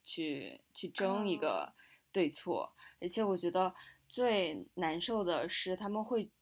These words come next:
Speaker 1: 把女性受到冒犯的这种感觉，然后去称为你没有幽默感，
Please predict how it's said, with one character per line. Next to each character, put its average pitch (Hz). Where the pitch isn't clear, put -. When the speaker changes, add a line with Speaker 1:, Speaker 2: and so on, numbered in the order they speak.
Speaker 1:
把 117
女 170
性 190
受 233
到 190
冒 190
犯 185
的 165
这 170
种 175
感 151
觉， 123
然 117
后 170
去 -
称 190
为 170
你 165
没 175
有 151
幽 214
默 247
感， -